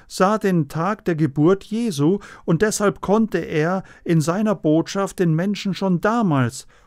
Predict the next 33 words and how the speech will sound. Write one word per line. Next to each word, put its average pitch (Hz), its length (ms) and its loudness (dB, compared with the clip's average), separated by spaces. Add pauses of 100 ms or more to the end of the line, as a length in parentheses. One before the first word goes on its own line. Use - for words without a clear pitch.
Hoffnung 196 540 0
vermitteln, 160 560 0
als 165 220 -4
er 131 140 -6
ausrief: 180 600 -4 (1300)
„Doch 151 240 0
es 131 220 -6
wird 135 260 -2
nicht 147 300 -4
dunkel 190 320 4
bleiben 202 500 2
über 147 240 2
denen, 139 360 2
die 139 200 -2
in 156 120 -4
Angst 143 400 -4
sind. 131 340 -4 (800)
Das 170 180 0
Volk, 226 400 4
das 196 200 0
im 175 120 2
Finstern 220 600 0
wandelt, 180 480 2 (160)
sieht 226 480 2
ein 180 200 2
großes 220 560 0
Licht. - 540 -6 (960)
Denn 143 180 2
uns 131 320 0
ist - 220 -4
ein 175 220 -2
Kind 170 360 0
geboren, 120 600 -2